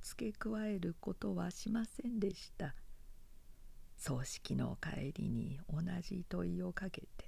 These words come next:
同じ答えを得たKの友人は、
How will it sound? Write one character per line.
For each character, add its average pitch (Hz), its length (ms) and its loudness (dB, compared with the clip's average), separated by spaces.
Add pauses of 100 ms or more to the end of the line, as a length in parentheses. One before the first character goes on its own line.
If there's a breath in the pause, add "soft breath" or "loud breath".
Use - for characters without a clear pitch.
(720)
同 202 100 4 (160)
じ 208 220 0
答 208 420 0
え 185 100 4
を 156 160 4
得 190 120 0
た 180 240 0 (100)
K - 220 -8
の 165 200 8
友 139 260 6
人 139 340 0
は、 170 200 -2